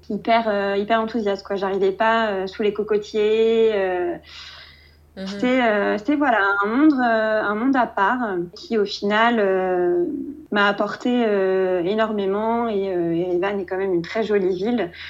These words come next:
Speaker 1: C'est juste que, voilà, je suis arrivée vraiment en pleine nuit, sous la pluie, donc, euh, les conditions n'étaient pas forcément réunies pour avoir, euh,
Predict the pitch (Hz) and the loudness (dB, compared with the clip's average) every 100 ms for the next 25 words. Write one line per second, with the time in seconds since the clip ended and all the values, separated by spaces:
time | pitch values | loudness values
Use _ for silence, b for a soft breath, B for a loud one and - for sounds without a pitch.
0 | B B - 196 208 - 190 175 175 160 | B B -4 -2 -2 -4 -2 0 0 -2
1 | 165 190 185 190 180 214 190 180 196 196 | -4 -2 0 0 0 0 0 -2 0 0
2 | 180 190 220 208 202 226 240 - 226 190 | -2 0 0 0 0 0 -2 -2 -2 -2
3 | - 220 226 240 185 208 208 196 190 180 | -2 -4 -2 0 0 -2 -2 -2 0 0
4 | 208 190 190 240 214 185 185 220 208 - | 0 -2 -2 -4 -2 -2 -2 -4 -6 -6
5 | 214 214 196 190 214 240 - 190 190 202 | -2 0 2 2 2 -2 -4 -2 0 0
6 | 208 208 180 175 | 0 0 0 2